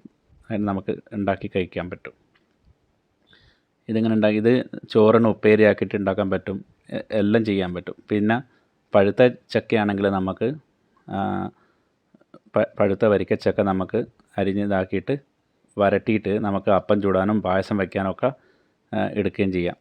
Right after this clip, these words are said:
അത് നല്ല വൃത്തിയിൽ ഉണ്ടാക്കി കഴിഞ്ഞാൽ നമുക്കത് കുറേ കാലം വെക്കുകയും ചെയ്യാം. ഗൾഫിലോട്ടൊക്കെ കൊടുത്തയക്കുകയും ചെയ്യാം. മക്കൾക്കും പേരക്കുട്ടികൾക്കൊക്കെ ഒരുപാട് നല്ല. അതേപോലെ ചക്കക്കുരു ആണെങ്കിൽ ചക്കക്കുരു കൊണ്ട് നമുക്ക്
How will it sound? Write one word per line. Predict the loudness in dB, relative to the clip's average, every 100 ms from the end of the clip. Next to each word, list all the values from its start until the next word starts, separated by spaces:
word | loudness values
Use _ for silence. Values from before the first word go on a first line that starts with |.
| -10
അത് | -4 0 -2 -2
നല്ല | -2 2 2
വൃത്തിയിൽ | 2 0 0 2
ഉണ്ടാക്കി | 2 0 -2 -2
കഴിഞ്ഞാൽ | 0 0 -2 -2
നമുക്കത് | -2 -4 -2 -2 -2 -10 _ _ _ _
കുറേ | 2 4 4
കാലം | 4 4 4 -2 -14 _ _ _ _ -12
വെക്കുകയും | -4 -4 0 2 2
ചെയ്യാം. | 0 -2 -2
ഗൾഫിലോട്ടൊക്കെ | -2 0 -2 -2 -6
കൊടുത്തയക്കുകയും | -6 -8 -4 -4 -2 -6 -4
ചെയ്യാം. | -4 -4
മക്കൾക്കും | -6 -8 -8 -8
പേരക്കുട്ടികൾക്കൊക്കെ | -8 -8 -10 -6 -6 -6 -8 -10 _ _ _ _ _ _ _
ഒരുപാട് | 0 4 6 6
നല്ല. | 4 2 -2 -4
അതേപോലെ | 0 0 0
ചക്കക്കുരു | 0 -4 -2 -4 0 2 4
ആണെങ്കിൽ | 2 -2 -4 -4 -8 -8
ചക്കക്കുരു | -6 -4 -2 0
കൊണ്ട് | 0 0
നമുക്ക് | -2 -4 -4